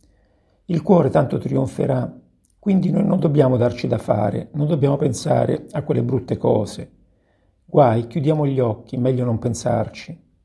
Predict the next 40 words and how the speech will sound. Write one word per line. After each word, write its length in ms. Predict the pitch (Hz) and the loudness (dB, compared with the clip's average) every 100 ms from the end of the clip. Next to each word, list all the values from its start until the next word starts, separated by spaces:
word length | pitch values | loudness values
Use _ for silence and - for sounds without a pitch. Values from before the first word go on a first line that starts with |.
| _ _ _ | _ _ _
È 120 | - - | -12 0
questo 240 | 202 - | 2 2
l'atteggiamento 600 | 131 123 117 123 131 139 | 0 0 2 2 0 0
del 140 | 139 120 | 0 0
cristiano? 840 | - 117 - 139 113 110 110 - _ _ _ _ _ _ - | -2 -6 -4 -2 -2 -4 -8 -14 _ _ _ _ _ _ 0
Noi 120 | 180 | 2
sappiamo 380 | 180 - 147 143 | 2 4 4 2
che 140 | 135 | 0
Dio 160 | 131 139 | 0 0
certamente 580 | - - 143 175 - | 0 -2 0 0 0
opererà 400 | 127 123 120 117 | 0 0 2 2
una 160 | 120 120 | 0 0
salvezza 480 | - 117 107 120 113 | 0 0 0 -2 -2
potente 680 | 113 - 123 113 - - - | -2 -2 0 -2 -4 -8 -6
con 160 | - 135 | -2 -2
il 80 | |
suo 160 | 131 131 | 0 -2
braccio 380 | 117 127 - - | 0 -2 -4 -10
steso, 640 | - - 98 - 170 - _ _ _ _ _ - | -6 -4 -4 -6 -12 -16 _ _ _ _ _ -6
ma 160 | 165 | 2
vogliamo 320 | 151 156 190 196 | 4 4 2 0
essere 260 | 190 185 | -2 -4
strumenti 460 | - 180 - 165 139 | -4 -2 0 0 0
di 100 | 135 | 0
questa 280 | - - 120 | 0 0 -2
salvezza, 800 | - 120 120 110 - - 143 - _ _ _ | 0 0 0 0 -4 -10 -12 -14 _ _ _
che 100 | - | -2
Egli 180 | 185 143 | 0 2
opera 520 | 160 - - 127 - | 2 2 0 -2 -4
come 220 | - 196 | -4 -2
l'ha 80 | 202 | 2
operata 400 | 104 196 143 147 | 2 2 0 0
tramite 340 | - 135 139 135 | 0 2 2 0
il 140 | 131 | -2
corpo 320 | 139 131 - | -2 -4 -4
di 100 | 120 | -6
Cristo 600 | 120 127 127 - - 120 - | -4 -4 -4 -6 -8 -8 -4
inchiodato 480 | 151 151 - - | -2 0 2 2
sulla 240 | - 127 123 | 0 0 0
croce. 560 | - - - - - | 0 -4 -4 -8 -16